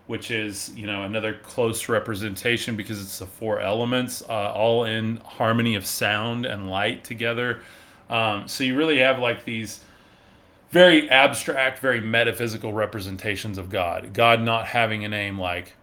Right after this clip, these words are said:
Jacob or like Melissa or like Laura or like Ashley or like Jeffrey or anybody, uh, with a, you know, proper name. Again, all of these names mean something. And so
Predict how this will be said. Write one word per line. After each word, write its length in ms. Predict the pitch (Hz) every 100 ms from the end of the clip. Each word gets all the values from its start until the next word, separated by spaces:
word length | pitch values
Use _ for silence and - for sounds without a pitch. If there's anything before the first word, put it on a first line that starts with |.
| -
Jacob 580 | 110 90 90 90 87 -
or 160 | 92 92
like 380 | 92 90 -
Melissa 680 | 113 110 101 92 - 90 87 95
or 160 | 104
like 360 | 101 101 98 98
Laura 520 | 107 104 92 85 87
or 180 | 110 104
like 300 | 104 104 98
Ashley 580 | - 85 90 - 92 90
or 200 | 98 104
like 240 | 104 110
Jeffrey 520 | 98 95 87 - 87 92
or 80 |
anybody, 600 | 101 107 104 104 101 98 95 - - -
uh, 280 | 117 101 101
with 200 | 110 117
a, 200 | 113 104 101
you 120 | 117
know, 120 | 92
proper 560 | 90 - 120 110 - 98
name. 340 | 113 131 95
Again, 260 | 95 110 117
all 220 | 110 120
of 60 | 107
these 180 | 104
names 340 | 107 107 101 92
mean 440 | 113 117 113 104 95
something. 640 | - 131 123 117 104 95
And 120 | 95
so 320 | 92 117 101